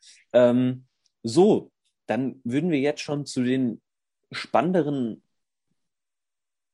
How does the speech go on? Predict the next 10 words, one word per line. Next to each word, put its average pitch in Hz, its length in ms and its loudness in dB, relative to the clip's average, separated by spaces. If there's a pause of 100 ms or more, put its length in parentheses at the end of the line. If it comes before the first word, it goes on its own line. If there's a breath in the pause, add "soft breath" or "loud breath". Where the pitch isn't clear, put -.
(120)
Platzierungsfragen 104 1080 -2
kommen, 101 300 -8
sage 95 280 -4
ich 95 140 -12
mal. 107 380 -2 (340 loud breath)
Wollen 135 400 4
wir 147 140 4
mit 151 240 -2
Top 123 240 -4
sechs 113 680 -6